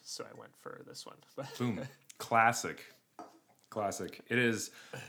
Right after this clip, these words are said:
Speaker 2: four point eight percent, uh, so nice, uh, you know, chill one for this happy hour.
Speaker 1: Good starter beer.
Speaker 2: Hey,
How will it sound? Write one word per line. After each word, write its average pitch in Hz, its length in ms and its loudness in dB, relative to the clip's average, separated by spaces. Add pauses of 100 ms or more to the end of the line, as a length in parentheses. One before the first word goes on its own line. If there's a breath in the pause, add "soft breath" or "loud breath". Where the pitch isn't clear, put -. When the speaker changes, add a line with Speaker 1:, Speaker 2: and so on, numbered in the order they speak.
(180 loud breath)
Speaker 2:
four 233 280 10
point 139 160 4
eight 120 140 -2
percent, - 560 0 (420 soft breath)
uh, 87 460 2
so 87 640 0 (140)
nice, 240 360 -2
uh, 147 360 4 (340)
you 143 80 -6
know, 135 140 0
chill 135 420 2
one 123 300 0 (160)
for - 80 -8
this 101 160 -2
happy 104 280 0
hour. 101 180 2
Speaker 1:
Good 151 120 -4
starter 139 400 2
beer. 110 420 -6
Speaker 2:
Hey, 120 320 -2